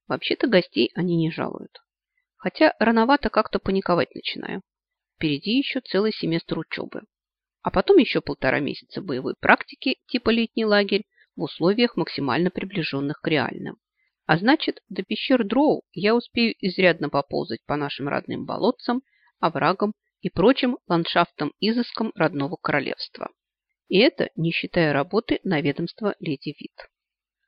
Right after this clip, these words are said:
Ох, чувствую, приключений мне хватит на годы вперёд. Но прежде не мешало бы совершить главный подвиг из всех. Поговорить с Тиа. А то, зная искренность и рвение Мая,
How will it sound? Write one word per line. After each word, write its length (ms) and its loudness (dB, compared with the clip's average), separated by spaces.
Ох, 220 2
чувствую, 420 -6
приключений 680 2
мне 200 2
хватит 520 -2
на 180 -2
годы 280 -6
вперёд. 400 -10
Но 120 -2
прежде 460 2
не 100 0
мешало 360 2
бы 100 -2
совершить 560 -2
главный 420 0
подвиг 480 -8
из 60 -12
всех. 440 -12
Поговорить 640 -2
с 220 -18
Тиа. 320 -2
А 100 2
то, 260 4
зная 480 2
искренность 680 -4
и 80 2
рвение 420 0
Мая, 380 0